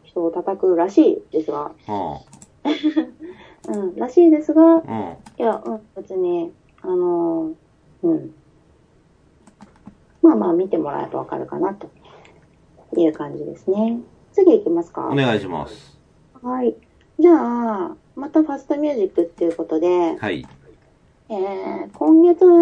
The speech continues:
Speaker 1: 発売かな？アルバム。
Speaker 2: うん。
Speaker 1: えー、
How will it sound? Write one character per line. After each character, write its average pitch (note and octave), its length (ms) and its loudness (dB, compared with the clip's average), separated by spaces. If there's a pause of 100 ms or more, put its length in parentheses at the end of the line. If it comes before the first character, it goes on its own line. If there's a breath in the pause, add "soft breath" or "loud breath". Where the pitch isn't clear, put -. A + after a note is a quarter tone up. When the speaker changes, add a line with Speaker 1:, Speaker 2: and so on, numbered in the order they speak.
(340)
Speaker 1:
発 D#4 400 4
売 D4+ 280 6
か D4 200 -2
な？ C#4+ 320 -2 (420)
ア G3 120 -6
ル G3 100 -4
バ F3 140 -2
ム。 E3 280 -4 (340)
Speaker 2:
う A#2 60 -8
ん。 - 20 -4
Speaker 1:
え F#2+ 80 -8 (600 loud breath)
ー、 - 680 -6